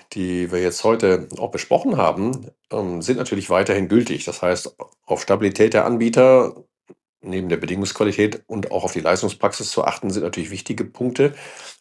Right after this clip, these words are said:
um auch ein gutes Kundenerlebnis gemeinsam zu haben, um nicht irgendwann Überraschungen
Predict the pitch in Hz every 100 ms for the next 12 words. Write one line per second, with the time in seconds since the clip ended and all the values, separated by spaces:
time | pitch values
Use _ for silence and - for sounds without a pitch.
0 | _ 123 110 - 104 107 104 110 113 -
1 | 135 143 107 104 92 - 98 98 107 117
2 | - 107 120 131 131 107 101 101 - -
3 | 113 92 95 95 82 95 87 73 65